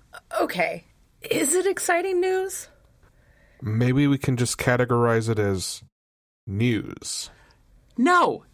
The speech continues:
Speaker 3: this is huge. I can now say I've read all the Animorphs. I know all the secrets. I'm ready to fight the Yeerks.
Speaker 2: Well,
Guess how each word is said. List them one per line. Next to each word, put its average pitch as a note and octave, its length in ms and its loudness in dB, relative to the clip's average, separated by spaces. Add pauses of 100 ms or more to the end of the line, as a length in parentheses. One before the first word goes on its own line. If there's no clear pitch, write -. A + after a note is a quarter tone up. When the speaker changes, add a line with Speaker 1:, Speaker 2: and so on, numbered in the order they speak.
Speaker 3:
this B3+ 180 -2
is - 300 -4
huge. F4 640 0 (480)
I A3+ 260 4
can G#3 200 0
now F3 180 2
say E3+ 400 2
I've F3+ 360 2
read E3+ 180 4
all F3 160 4
the F3 100 0
Animorphs. E3+ 760 -2 (500)
I F#3 560 4
know F3+ 200 4
all F#3 120 4
the G3 100 -4
secrets. - 720 -4 (540)
I'm F#3+ 520 0
ready F3+ 300 2
to F#3+ 80 2
fight G3 280 2
the G#3+ 60 -4
Yeerks. G#3+ 760 0 (600)
Speaker 2:
Well, C#3 280 2